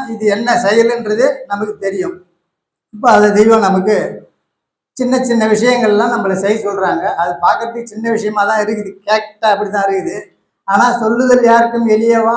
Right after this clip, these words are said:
அறியவா சொல்லிய வண்ணம் செயல்னு சொல்றாங்க. அது போல செய்யும் போது ரொம்ப கஷ்டமா தான் இருக்குது. அதை பார்ப்போம். "பாவம் என்பது உன் மூச்சு துண்டாடப்பட்டு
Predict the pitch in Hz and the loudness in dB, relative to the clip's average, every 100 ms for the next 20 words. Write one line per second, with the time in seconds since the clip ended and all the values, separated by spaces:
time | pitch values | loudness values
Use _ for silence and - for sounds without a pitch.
0 | 240 202 214 233 226 240 294 - - _ | 0 -2 0 0 2 0 -2 -6 -20 _
1 | - 233 247 269 254 233 233 254 - 208 | 0 2 4 4 4 4 2 0 -2 0
2 | 208 208 208 190 185 175 156 190 - - | 2 2 0 -6 -2 -2 -2 -4 -6 -10
3 | _ _ - 208 226 233 - 233 262 240 | _ _ -2 2 4 2 2 4 4 4
4 | 247 262 214 214 208 180 208 196 180 180 | 2 2 0 -2 -4 -6 -6 -2 -2 0
5 | 156 151 160 - - 196 190 180 - - | -4 -6 -12 -14 -6 -4 0 -2 -4 -14
6 | - _ _ _ _ 220 254 262 254 240 | -20 _ _ _ _ 4 6 6 6 4
7 | 233 233 226 226 214 226 220 247 - 247 | 4 6 6 4 2 0 2 -2 -2 -6
8 | - 220 233 233 226 226 214 - 196 | -4 -2 2 4 4 2 -4 -2 -2